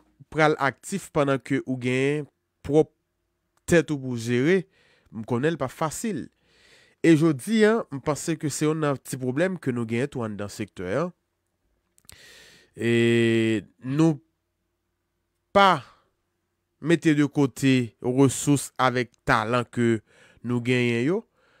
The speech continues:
men tou anpil fwa, lè nou anbrase plizyè bagay la, nou konn pa rive jere yon ladan ou byen vreman. Ou byen nou konn pa ka, jisteman, rive kote nou ta vle rive avèk, jisteman,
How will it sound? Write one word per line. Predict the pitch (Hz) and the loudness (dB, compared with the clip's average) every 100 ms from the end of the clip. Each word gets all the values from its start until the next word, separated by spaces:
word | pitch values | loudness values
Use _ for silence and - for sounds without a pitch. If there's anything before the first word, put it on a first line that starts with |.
| _ | _
men | 131 139 | 0 0
tou | - 247 | 2 0
anpil | 180 180 170 | 2 0 -2
fwa, | - 185 | 2 2
lè | 156 185 | 2 0
nou | 202 196 | 0 -2
anbrase | 180 165 147 151 | 0 -2 -2 -8
plizyè | 131 120 120 156 | -4 -4 -2 0
bagay | 139 117 107 | 0 0 -2
la, | 131 180 - _ _ 123 | 0 -2 -4 _ _ -4
nou | 143 - | -2 -2
konn | - 196 202 | 2 2 2
pa | 170 - 139 123 | -4 2 2 2
rive | 120 135 127 127 156 | 0 -2 0 4 2
jere | 107 131 135 135 | 2 0 2 2
yon | 117 156 175 | 0 -4 -2
ladan | 147 123 127 120 | -2 0 -2 -2
ou | 120 | -4
byen | 160 170 | 0 0
vreman. | 117 113 98 85 _ _ _ _ - | 0 -2 -2 -10 _ _ _ _ -2
Ou | 143 | 6
byen | 156 | 6
nou | 156 | 6
konn | 165 165 | 2 0
pa | 143 151 | 2 0
ka, | 156 147 147 _ _ _ - | 2 2 0 _ _ _ -8
jisteman, | 135 - - 156 147 160 175 165 _ _ _ - 120 120 160 | -6 -6 -2 0 4 4 4 0 _ _ _ -12 -10 -6 2
rive | 214 170 156 202 170 _ _ _ - | 4 4 6 6 6 _ _ _ 0
kote | 175 170 | 2 2
nou | 160 139 | 0 0
ta | 143 127 | 2 2
vle | 120 156 156 | 0 2 2
rive | 135 131 160 143 | 2 -2 0 0
avèk, | 120 127 160 - | 0 -2 -4 -4
jisteman, | 123 - - 131 175 190 | -12 -8 -6 2 2 2